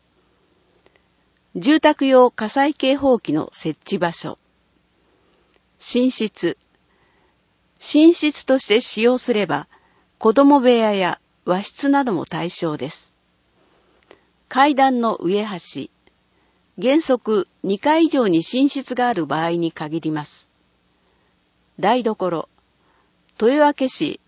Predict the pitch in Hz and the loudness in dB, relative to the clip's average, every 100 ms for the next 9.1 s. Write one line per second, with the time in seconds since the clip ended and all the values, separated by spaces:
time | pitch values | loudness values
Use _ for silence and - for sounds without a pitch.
0 | _ - 240 196 156 170 _ _ _ - | _ -2 0 0 -2 -10 _ _ _ -4
1 | 180 220 294 - 294 - 202 165 160 - | -2 0 0 -2 -4 -2 -2 -2 -2 -2
2 | 240 262 240 196 156 151 123 - _ _ | -2 0 -2 -4 -6 -8 -12 -12 _ _
3 | _ _ _ - 269 302 - 285 294 262 | _ _ _ -6 0 0 2 -2 0 0
4 | 254 233 233 175 151 131 _ - - 285 | 0 0 0 0 -2 -6 _ -18 -2 2
5 | 285 233 - - 247 233 170 160 160 214 | 2 0 -6 -4 -2 -2 0 -2 -2 -4
6 | 233 - 208 170 151 151 - - - 277 | -4 -4 -4 -2 -2 -4 -6 -12 0 2
7 | 285 254 262 247 240 233 214 202 214 - | 2 0 -2 0 0 0 -2 -2 -4 -2
8 | 214 190 180 156 151 175 143 131 - - | -4 -2 -2 -2 -4 -6 -6 -8 -12 -18